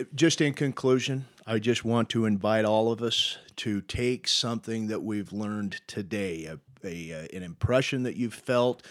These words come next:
either witnessed to you from the Spirit or from your own mind, just a, a something I need to be better at or do better at, um, a-,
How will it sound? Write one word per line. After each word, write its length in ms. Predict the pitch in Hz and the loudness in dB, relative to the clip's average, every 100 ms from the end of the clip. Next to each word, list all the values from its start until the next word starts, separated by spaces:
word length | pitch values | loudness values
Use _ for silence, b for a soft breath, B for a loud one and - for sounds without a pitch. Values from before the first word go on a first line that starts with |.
| B B B - | B B B -8
either 280 | 107 98 95 | -4 -2 -2
witnessed 500 | 90 120 - 127 - | 0 0 0 -4 0
to 80 | 123 | 2
you 100 | 113 | 2
from 200 | - 101 | 0 -2
the 80 | 92 | 0
Spirit 600 | - - 123 123 120 - | 0 4 6 6 4 0
or 80 | 85 | -4
from 220 | - 101 | -2 -2
your 140 | 90 | -2
own 180 | 92 90 | -2 -2
mind, 380 | 101 117 120 113 | 0 2 2 0
just 280 | 95 90 - | 0 -2 -2
a, 260 | 87 85 - | -2 -4 -6
a 140 | 87 | -8
something 520 | - - 127 127 117 | -6 -2 0 0 0
I 100 | 90 | -2
need 300 | 87 101 113 | -2 -2 -2
to 80 | 110 | -4
be 160 | 87 87 | -6 -8
better 480 | 73 73 104 113 110 | -8 -6 -2 0 2
at 220 | 110 - | 0 -2
or 140 | 95 90 | -6 -10
do 220 | - 85 | -8 -10
better 380 | - 95 98 101 | -6 -4 -2 0
at, 260 | 98 95 - B B B - | -2 -4 -8 B B B -8
um, 320 | 92 90 87 - | -6 -6 -8 -10
a-, 140 | 92 | -10